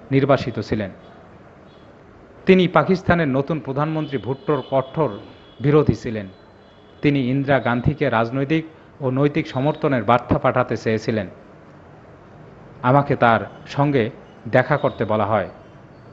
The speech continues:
মিস্টার নায়ার লিখেছেন, এই বৈঠকটি অন্য কোনো দেশে হওয়ার কথা ছিল, কারণ লন্ডনের পাকিস্তানি দূতাবাসও তার উপর নজর রাখছিল। আমি প্রথমে লন্ডনে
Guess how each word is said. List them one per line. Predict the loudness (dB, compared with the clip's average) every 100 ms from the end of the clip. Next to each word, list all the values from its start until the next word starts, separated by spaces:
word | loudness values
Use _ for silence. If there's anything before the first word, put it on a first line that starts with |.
| -20 -20 -20 -20 -20 -20 -20 -18 -2
মিস্টার | 0 4 4
নায়ার | 6 6 6 4
লিখেছেন, | 2 0 0 0 -2 -6 -18 -20 -20 -20 -20 -20 -20 -20 -20 -20 -2 2
এই | 2 2 -12 -20 -20 -20 -20 -20 -8 2
বৈঠকটি | 4 4 0 2 2
অন্য | 2 0 2 4
কোনো | 4 2 2
দেশে | 0 0 0 2
হওয়ার | 4 6 6 4 -4 -18 -20 -12 0
কথা | 2 2
ছিল, | 0 2 4
কারণ | 4 4 4
লন্ডনের | 4 4 4 2 2
পাকিস্তানি | 2 0 0 -2 0 0
দূতাবাসও | 0 2 4 4 2 -2 -4 -18 -20 -20 -20 -20 -20 -20 -2
তার | 2 4
উপর | 2 0 -2 -2
নজর | 0 0 0 0
রাখছিল। | -2 -4 -4 -6 -6
আমি | -4 -2
প্রথমে | -4 -4 -2 -2
লন্ডনে | 0 0 0 0 0